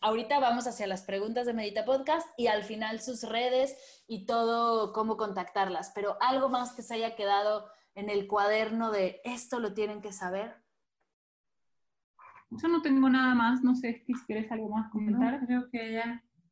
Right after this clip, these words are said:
Speaker 1: Perfecto, perfecto. Pues venga, vamos a, a las preguntas finales de, típicas de Medita Podcast.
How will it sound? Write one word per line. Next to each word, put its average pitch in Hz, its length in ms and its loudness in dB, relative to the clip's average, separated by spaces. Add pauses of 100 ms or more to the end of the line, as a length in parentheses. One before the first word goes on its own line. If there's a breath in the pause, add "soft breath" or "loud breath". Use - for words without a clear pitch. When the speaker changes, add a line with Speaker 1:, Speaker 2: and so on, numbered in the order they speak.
(460)
Speaker 1:
Perfecto, 220 840 0
perfecto. 277 520 2
Pues 277 200 4
venga, 262 260 4
vamos 311 300 2
a, 247 240 2 (260 loud breath)
a 208 80 0
las 220 180 2
preguntas 240 760 0
finales 233 840 0
de, 196 300 2
típicas 240 640 0
de 202 180 2
Medita 196 340 4
Podcast. - 520 -4